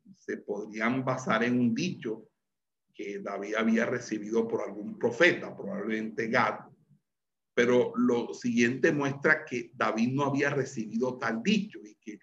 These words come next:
el sentido de las palabras de sus hombres era, "He aquí, hoy es el día en el que el Señor te dice". O sea, que los que decían eso interpretaban el hecho que Saúl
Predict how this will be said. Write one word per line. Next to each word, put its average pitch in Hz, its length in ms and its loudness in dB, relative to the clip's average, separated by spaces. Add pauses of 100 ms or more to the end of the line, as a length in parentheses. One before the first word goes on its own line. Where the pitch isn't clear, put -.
(340)
el 113 160 2
sentido 151 680 2
de 180 100 8
las 139 160 -2
palabras 120 520 -6
de 135 120 -2
sus - 240 -8
hombres 120 340 0
era, 117 420 -2 (340)
"He 123 160 6
aquí, 135 460 -2
hoy 120 240 4
es 156 60 2
el 117 180 0
día 139 220 6
en 127 140 2
el 107 200 -6
que - 100 -2
el 101 120 -4
Señor 104 520 -6
te 123 100 0
dice". 190 280 4
O 98 60 -10
sea, 117 260 0 (500)
que 127 320 -2
los 120 460 0 (180)
que 113 180 -2
decían 196 640 6
eso - 440 2 (360)
interpretaban 156 1500 2
el 143 160 2
hecho 143 500 0
que 110 140 -8
Saúl 117 640 4